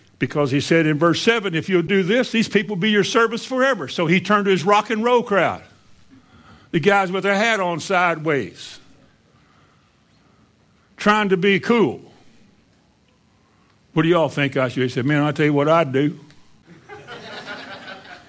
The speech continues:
I'd make it tough on 'em." Oh, hey,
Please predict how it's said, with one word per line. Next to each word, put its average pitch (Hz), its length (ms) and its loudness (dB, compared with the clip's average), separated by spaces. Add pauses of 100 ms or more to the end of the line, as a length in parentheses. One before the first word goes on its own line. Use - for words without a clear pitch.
I'd 180 220 -2
make 180 180 4
it 165 140 -2
tough 214 280 0
on 160 180 2
'em." 90 100 -10 (1600)
Oh, 269 340 6
hey, 254 360 0